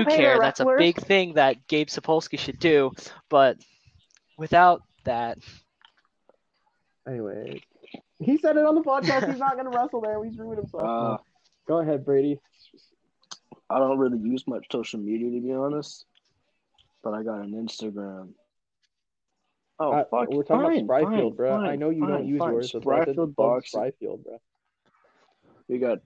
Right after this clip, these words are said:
Speaker 3: W B C champions, W B A champions, Olympic gold medalist, national champions, provincial
Speaker 1: About to
Speaker 3: champions.
Speaker 1: have a
Speaker 3: We got,
Speaker 1: future
Speaker 3: we
Speaker 1: women's
Speaker 3: got,
Speaker 1: boxing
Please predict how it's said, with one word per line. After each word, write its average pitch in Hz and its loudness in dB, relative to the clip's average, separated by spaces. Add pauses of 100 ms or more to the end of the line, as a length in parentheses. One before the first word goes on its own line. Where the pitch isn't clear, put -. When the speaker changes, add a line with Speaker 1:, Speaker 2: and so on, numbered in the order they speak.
Speaker 3:
W 123 -2
B 123 -4
C 123 -8
champions, 120 -8
W 117 -6
B 107 -6
A 113 -4
champions, 117 -10 (300)
Olympic 113 -8
gold 107 -6
medalist, 117 -8 (340)
national 117 -4
champions, 117 -8
provincial 117 -8
Speaker 1:
About 110 -8
to - -8
Speaker 3:
champions. 117 -4
Speaker 1:
have 139 -4 (800)
a 147 -12
Speaker 3:
We 127 0
got, 127 2
Speaker 1:
future 143 2
Speaker 3:
we 127 -6
Speaker 1:
women's 135 2
Speaker 3:
got, 131 4
Speaker 1:
boxing 123 -6